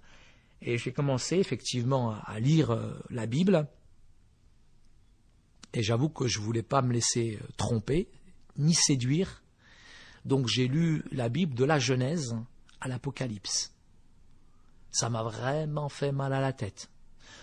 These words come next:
Surtout en passant par le livre du Lévitique, par les Nombres. Bon, j'aimais plus quand même l'histoire, euh, d'Israël, les petits prophètes, les grands prophètes, les psaumes.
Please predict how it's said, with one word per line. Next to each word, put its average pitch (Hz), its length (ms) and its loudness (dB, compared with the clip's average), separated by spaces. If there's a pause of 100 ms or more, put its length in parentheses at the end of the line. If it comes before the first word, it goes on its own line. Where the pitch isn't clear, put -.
(160)
Surtout - 440 -2
en 117 140 2
passant 127 380 0
par 113 180 -4
le 107 120 0
livre 113 340 -4
du 104 160 -4
Lévitique, 120 680 -2
par 101 240 -6
les 113 240 -2
Nombres. 156 640 2 (480)
Bon, 113 120 0
j'aimais 107 300 2
plus 139 240 0
quand 117 160 -2
même 120 200 2
l'histoire, 127 680 -2
euh, - 220 -10
d'Israël, 120 640 2
les 135 100 0
petits - 220 -4
prophètes, - 440 -2
les 110 100 -2
grands 104 200 -2
prophètes, 143 640 0
les 104 140 -2
psaumes. 165 500 6